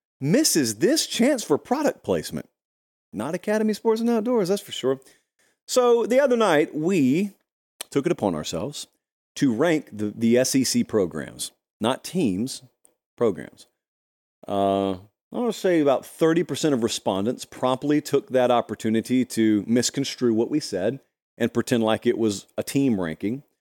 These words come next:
So I had Missouri at number ten, for example, which if you're ranking the team Missouri number ten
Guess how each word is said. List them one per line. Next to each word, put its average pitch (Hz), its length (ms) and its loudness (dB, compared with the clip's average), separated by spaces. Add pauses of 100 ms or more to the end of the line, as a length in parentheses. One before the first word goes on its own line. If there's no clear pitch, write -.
(180)
So - 180 0
I 120 100 2
had 131 200 2
Missouri 120 480 2
at 107 80 0
number 101 220 -2
ten, 147 400 0
for 90 160 -2
example, 82 520 0
which 117 380 2 (440)
if 131 180 0
you're 120 160 4
ranking 131 420 2
the 98 100 0
team 131 600 0
Missouri 101 480 2
number 92 240 0
ten 104 260 0